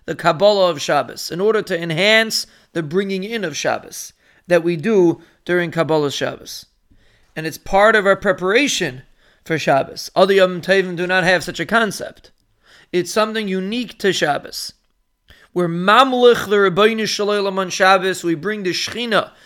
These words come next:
into the world on Shabbos. And therefore we say these six Mizmorim, which the Yavitz explains correspond to the six days of the week.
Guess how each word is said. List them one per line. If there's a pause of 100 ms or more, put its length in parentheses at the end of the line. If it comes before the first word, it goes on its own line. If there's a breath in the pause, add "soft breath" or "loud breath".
(220 soft breath)
into
the
world
on
Shabbos. (640 soft breath)
And
therefore
we
say
these
six
Mizmorim, (240 soft breath)
which
the
Yavitz
explains
correspond (240 soft breath)
to
the
six
days
of
the
week.